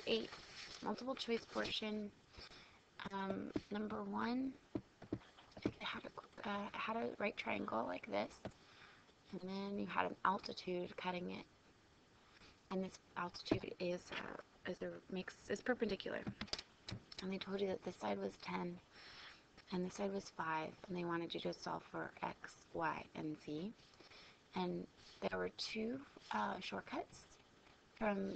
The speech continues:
eight point one, that's what this question's from, and we said that the altitude squared is the same thing as the two parts of the hypotenuse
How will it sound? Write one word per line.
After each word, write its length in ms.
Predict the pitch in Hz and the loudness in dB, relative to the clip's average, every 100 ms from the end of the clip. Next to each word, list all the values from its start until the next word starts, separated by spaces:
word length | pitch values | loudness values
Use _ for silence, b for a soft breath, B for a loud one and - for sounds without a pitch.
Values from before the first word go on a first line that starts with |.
| - - | -2 0
eight 140 | 202 | 0
point 200 | - 233 | 2 2
one, 180 | 220 208 | 4 2
that's 200 | 220 - | 0 -6
what 80 | - | -6
this 260 | 208 185 - | -4 -4 -4
question's 460 | - 180 - 190 - | -2 0 0 -2 0
from, 340 | 175 175 214 - B B B B - | 0 0 -2 -6 B B B B 0
and 300 | 196 190 190 - | 2 4 2 2
we 220 | 190 214 - | 2 2 0
said 200 | 220 208 | 2 2
that 160 | - - | 2 -2
the 80 | - - | -2 2
altitude 800 | 180 196 - 180 - 190 196 214 233 - | 2 2 -2 -2 0 2 2 0 -4 -14
squared 760 | - - - 180 170 180 214 240 - | -16 -14 -4 0 0 0 -2 -4 -2
is 160 | 196 185 | -2 -2
the 260 | - - | -6 -2
same 120 | 185 | -2
thing 260 | 180 214 208 | 2 2 4
as 140 | 185 - | 2 -2
the 80 | - - | -4 -2
two 240 | - 180 175 | 0 0 0
parts 400 | - 175 - - - B B B B - | 2 2 2 -12 -18 B B B B 6
of 180 | 175 170 | 6 6
the 80 | 170 | 0
hypotenuse 720 | 165 170 160 160 - 175 | 2 0 2 0 2 0